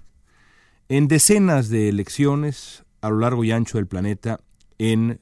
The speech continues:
los últimos años. Está demostrado. Y aquí quizá, eh, deberíamos abrir un paréntesis para señalar algo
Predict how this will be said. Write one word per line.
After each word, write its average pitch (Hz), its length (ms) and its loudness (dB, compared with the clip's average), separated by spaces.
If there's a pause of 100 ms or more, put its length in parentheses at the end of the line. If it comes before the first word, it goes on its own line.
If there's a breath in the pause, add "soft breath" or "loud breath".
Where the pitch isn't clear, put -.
los 92 180 -6
últimos 85 380 -8
años. - 420 -20 (220)
Está - 180 -4
demostrado. 101 580 -4 (640 loud breath)
Y 175 120 0
aquí 226 400 -2 (1040)
quizá, 131 560 -2 (160)
eh, - 320 -20
deberíamos 113 520 -2
abrir 104 180 -2
un 107 120 0
paréntesis 98 720 -6 (480)
para 117 420 -6
señalar 131 480 -2
algo 135 420 0